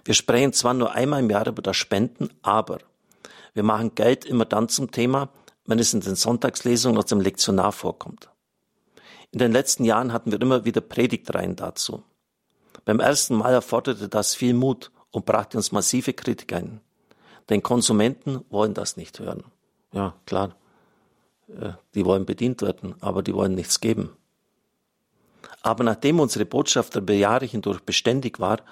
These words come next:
wurde es leichter für uns, die Leute hörten besser zu und wir sind erfolgreicher.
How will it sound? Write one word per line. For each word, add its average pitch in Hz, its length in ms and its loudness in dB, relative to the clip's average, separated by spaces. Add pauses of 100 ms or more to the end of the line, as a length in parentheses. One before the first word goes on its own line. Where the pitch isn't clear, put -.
(180)
wurde 113 220 -2
es 95 100 0
leichter 113 340 0
für 127 140 -6
uns, 131 320 -4
die 101 100 -4
Leute 101 380 2
hörten 98 280 -4
besser 92 320 -4
zu 117 360 -2 (280)
und 104 120 0
wir 101 80 4
sind 104 200 0
erfolgreicher. 92 680 -4